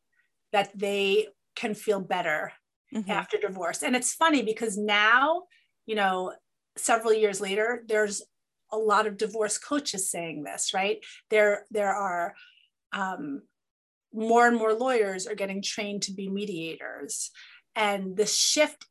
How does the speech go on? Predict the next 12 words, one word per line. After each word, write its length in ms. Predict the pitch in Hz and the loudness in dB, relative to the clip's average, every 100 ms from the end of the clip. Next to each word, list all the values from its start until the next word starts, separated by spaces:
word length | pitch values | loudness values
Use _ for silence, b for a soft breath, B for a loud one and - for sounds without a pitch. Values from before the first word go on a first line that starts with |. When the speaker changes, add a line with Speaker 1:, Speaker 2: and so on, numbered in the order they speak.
| - | 0
Speaker 1:
is 300 | 254 262 - | 2 2 -2
starting 560 | - - 226 226 226 | -4 2 4 4 2
to 120 | 220 196 | -2 -4
take 320 | - 202 196 | -4 -6 -6
hold. 640 | - 208 196 214 311 370 - B B - | -8 -6 -4 -2 -2 -6 -12 B B 0
I 80 | 247 | 2
call 180 | 359 359 | 6 6
it 120 | 349 | 4
the 80 | 208 | 0
positive 520 | 233 220 220 214 185 | 6 6 6 2 0
divorce 500 | 175 180 190 190 - | -6 -2 -2 -2 -4
movement, 460 | 170 165 156 - | -8 -8 -6 -6